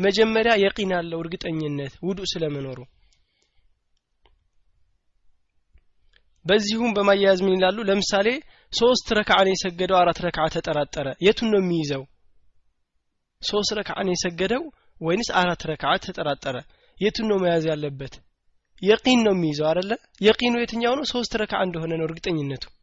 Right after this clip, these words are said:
አራተኛውን እርግጠኛ አይደለም፣ ሸክ አለበት። ይሄ የቂንና ሸክ የሚለው የሚያገራበትም የሚያጠነክርበትም ቦታ አለ። ሐቅ ነው የሚያስይዘው።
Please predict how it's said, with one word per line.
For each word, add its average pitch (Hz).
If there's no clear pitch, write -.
አራተኛውን 233
እርግጠኛ 226
አይደለም፣ 151
ሸክ -
አለበት። 147
ይሄ 220
የቂንና 233
ሸክ -
የሚለው 254
የሚያገራበትም 214
የሚያጠነክርበትም 175
ቦታ 143
አለ። 143
ሐቅ -
ነው 180
የሚያስይዘው። 135